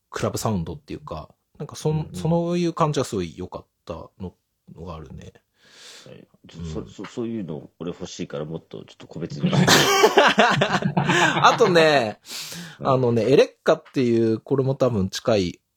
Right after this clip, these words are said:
Speaker 1: 音像の、あの、で、これをちょっとじゃあもう一曲紹介しようか。これもユーケーの、
Speaker 2: お。
Speaker 1: 俺もあんまり、あの、
Speaker 2: うん。
Speaker 1: そんなにこう詳しくないんですけど、
Speaker 3: ね、こ-、
Speaker 1: なんか。
Speaker 3: いや、こ-、え、ね、今ちょっと話聞いて、こがけんみたいになるのかなと思ってたんですけど、
Speaker 1: うん。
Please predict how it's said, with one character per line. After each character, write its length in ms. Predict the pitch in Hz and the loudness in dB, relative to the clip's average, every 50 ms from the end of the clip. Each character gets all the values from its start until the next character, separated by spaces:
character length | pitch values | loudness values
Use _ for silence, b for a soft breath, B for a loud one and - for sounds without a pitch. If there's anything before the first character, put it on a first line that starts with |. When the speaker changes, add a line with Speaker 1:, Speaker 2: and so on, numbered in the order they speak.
| _ _ - | _ _ -6
Speaker 1:
音 220 | 101 95 98 98 | -4 -2 -2 -2
像 240 | 95 - 104 95 92 | -4 -4 -4 -4 -2
の、 260 | 92 92 90 87 92 - _ B B B B B B B B B B B B B B B B _ | -2 -4 -4 -6 -10 -14 _ B B B B B B B B B B B B B B B B _
あ 200 | - 90 90 90 | -8 -4 -4 -2
の、 800 | 87 90 87 87 87 87 87 87 90 90 90 87 85 - - - _ _ _ _ | -2 -4 -4 -4 -4 -4 -6 -6 -8 -8 -10 -10 -12 -14 -18 -20 _ _ _ _
で、 100 | 120 107 | -10 -6
こ 140 | - - 220 | -2 0 0
れ 120 | 311 320 | 2 2
を 100 | 320 320 | 0 0
ち 120 | 294 - | 0 -2
ょ 20 | 277 | -4
っ 20 | |
と 100 | - 120 | -4 -2
じ 60 | 104 | 0
ゃ 40 | 104 | 0
あ 20 | 92 | 2
も 120 | 107 123 | 4 2
う 40 | 127 | 2
一 60 | 123 | 0
曲 200 | - 127 - - | -2 -8 -8 -6
紹 240 | - - 123 113 - | -4 -2 -2 -2 -2
介 260 | _ - 107 104 98 | _ -2 -2 -2 -2
し 60 | - - | -4 -8
よ 60 | 104 | -8
う 40 | - | -8
か。 100 | 101 - | -4 0
こ 80 | 196 | 0
れ 60 | 220 | 2
も 80 | 247 214 | 4 4
ユ 160 | 190 202 226 | 4 4 0
ー 20 | 226 | 0
ケ 160 | - - - | 4 4 4
ー 40 | - | 4
の、 80 | - | 6
Speaker 2:
お。 20 | 135 | 4
Speaker 1:
俺 120 | 170 214 | 4 4
も 80 | 247 214 | 4 4
あ 60 | 277 | 4
ん 100 | 302 320 | 4 2
ま 100 | 311 285 | 2 0
り、 140 | 277 247 - _ _ b b b b b b _ _ | 0 -2 -8 _ _ b b b b b b _ _
あ 120 | - 170 175 | 0 2 4
の、 140 | 160 156 151 | 4 2 0
Speaker 2:
う 20 | |
ん。 40 | 185 | 0
Speaker 1:
そ 140 | - 202 208 | 2 2 2
ん 100 | 226 226 | 4 4
な 100 | 233 226 | 4 2
に 120 | 220 202 | 2 4
こ 100 | - 196 | 2 0
う 20 | |
詳 180 | 185 - 220 240 | 2 4 4 4
し 100 | 254 - | 4 2
く 80 | - 170 | 0 2
な 100 | 135 135 | 2 2
い 60 | 139 | 2
ん 100 | 117 98 | 2 0
で 60 | 90 | 0
す 80 | 90 - | -2 -6
け 120 | - 90 | -10 -4
ど、 360 | 90 98 98 95 92 82 - _ _ | 0 0 0 0 0 -4 -8 _ _
Speaker 3:
ね、 160 | - 62 - - | -10 -10 -10 -6
こ-、 140 | - - 113 | -4 -2 -2
Speaker 1:
な 100 | 156 147 | -2 -2
ん 20 | |
か。 220 | 143 - 87 - - _ | -4 -6 -10 -12 -8 _
Speaker 3:
い 40 | 104 | 0
や、 100 | 110 101 | 0 0
こ-、 300 | - - 147 143 - - _ _ _ | 2 2 0 0 0 -6 _ _ _
え、 60 | 151 | 2
ね、 140 | 165 170 - | 2 4 4
今 200 | 185 247 254 214 | 6 4 4 4
ち 140 | - - - | 2 -2 -2
ょ 20 | 156 | -2
っ 0 | |
と 80 | 165 | 2
話 180 | 143 165 156 - | 4 4 2 4
聞 100 | - 131 | 0 0
い 40 | 95 | 0
て、 80 | - | -2
こ 180 | - - - 170 | -2 0 2 4
が 100 | 208 220 | 4 4
け 160 | 220 - 220 | 6 4 4
ん 40 | 214 | 4
み 80 | 214 214 | 4 4
た 100 | - 165 | 4 4
い 40 | 131 | 4
に 60 | 107 | 4
な 120 | 101 107 | 2 2
る 100 | 104 101 | 2 2
の 80 | 87 80 | -2 -4
か 80 | 76 80 | -4 -2
な 120 | 87 90 | -2 -4
と 100 | - - | -4 -6
思 100 | 78 76 | -10 -10
っ 20 | - | -8
て 100 | - 80 | -6 -4
た 80 | 78 | -4
ん 20 | 78 | -4
で 60 | 73 | -4
す 60 | - | -4
け 80 | - 73 | -4 -2
ど、 100 | - 147 | 0 0
Speaker 1:
う 40 | |
ん。 240 | 123 104 95 92 87 | 0 0 0 -2 -4